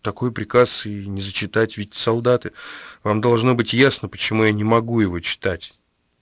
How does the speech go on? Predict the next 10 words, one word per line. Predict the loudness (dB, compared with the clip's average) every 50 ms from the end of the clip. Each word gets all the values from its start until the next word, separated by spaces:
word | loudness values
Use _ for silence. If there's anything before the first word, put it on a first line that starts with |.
| _ _ _ _ _ _ _ _ _ _ _ _ _ _ _ _ _ _ _ -18
«Нет, | -14 -10 -8 -6 -4 -6 -6 -6 -10 -16 -18 -20 -20 _ _ _ _ _ _ _ _ _
не | -16 -12 -8 -6 -6 -4
ясно». | -4 -4 -6 -6 -8 -8 _ -20 -20 -20 _ _ _ _ _ -20 -20 _ -20 -20 _ _ _ _ _ _ _ _ _ _ _ _ _ _ -10
Вергасов | -10 -4 0 2 2 2 0 -2 -6 -8 -10
из-под | -8 -4 -4 -2 -2
лобья | 0 0 0 0 0 -2
посмотрел | -2 -2 -2 -2 -2 -4 -4 -2 -2 -2 0
на | -2 -4
Ильина. | -4 -4 -6 -6 -4 -4 -4 -6 -8 _ _ _ _ _ _ _ _ _ -20 -20 -20 -20 -20 -20 -20 -20 -20 -20 -20 -20 -20 -20 -20 _ _ _ _ _ _ _ _ _ _ _ _ _
«Я | -4 -2 0 0 0 -2